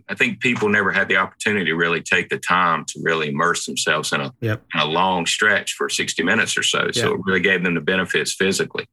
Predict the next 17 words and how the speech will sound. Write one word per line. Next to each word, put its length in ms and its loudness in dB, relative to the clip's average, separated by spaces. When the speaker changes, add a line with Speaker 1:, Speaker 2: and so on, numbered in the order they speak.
Speaker 2:
So 340 4
this 220 4
was 240 4
early 300 4
two 220 4
thousands 640 2
around 380 4
this 180 4
time, 580 2
and 160 6
then 140 8
you 140 6
got 260 2
certified. 720 0
Is 80 0
that 180 4
right? 320 0